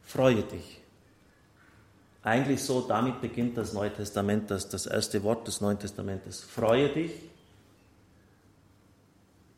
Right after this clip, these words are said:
in deinem Schoß wohnt Gott.“ Wir können vielleicht sagen, für uns: „In deinem Herzen, in deinem Leib, in deinem Schoß und hab keine Angst.“ Und denk darüber nach, und sie denkt darüber nach.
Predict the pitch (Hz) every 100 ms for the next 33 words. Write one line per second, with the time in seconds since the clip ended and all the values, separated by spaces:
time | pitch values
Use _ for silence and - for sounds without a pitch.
0 | - 131 135 120 120 113 127 123 127 -
1 | 107 98 - 110 135 - - - - _
2 | 107 - 104 110 98 - 98 98 104 104
3 | 117 110 95 95 92 92 117 - - 117
4 | 104 92 95 92 92 98 139 - - -
5 | - - - - - - - - - 117
6 | 107 107 95 120 123 131 - - - -
7 | 104 98 98 - 95 92 90 85 - -
8 | - - - _ - _ - - - 101
9 | - 107 107 110 104 101 92 92 90 101
10 | - 95 101 104 107 101 98 92 90